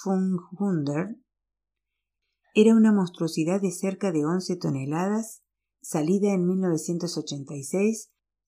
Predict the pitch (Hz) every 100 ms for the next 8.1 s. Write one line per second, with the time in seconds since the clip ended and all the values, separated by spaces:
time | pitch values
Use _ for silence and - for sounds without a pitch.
0 | _ 156 143 135 143 139 165 180 180 165
1 | 139 127 160 160 170 - _ _ _ _
2 | - - 170 160 156 139 139 135 180 175
3 | 220 226 - _ _ - 147 135 170 165
4 | 160 156 131 156 - - - _ _ _
5 | _ _ _ _ _ _ _ _ _ _
6 | _ _ 147 - 156 196 220 180 165 139
7 | 135 131 156 160 151 135 127 151 185 240